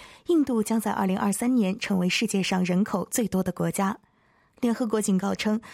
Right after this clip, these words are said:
由于气候变化，已经面临资源匮乏的社区将经历更多困难。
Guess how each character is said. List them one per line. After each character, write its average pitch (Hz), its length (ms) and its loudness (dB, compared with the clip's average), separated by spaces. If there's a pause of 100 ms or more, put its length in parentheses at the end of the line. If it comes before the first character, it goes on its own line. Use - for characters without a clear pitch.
(160)
由 254 160 2
于 302 100 4
气 302 200 -2
候 214 160 0
变 226 200 2
化， - 280 -2 (240)
已 247 120 2
经 311 160 2
面 311 220 4
临 220 160 2
资 294 220 -2
源 233 200 2
匮 - 240 -2
乏 185 160 -4
的 175 80 -2
社 185 240 0
区 226 260 -2
将 196 220 0
经 202 220 2
历 196 160 0
更 208 220 0
多 190 160 -2
困 196 280 0
难。 165 220 -2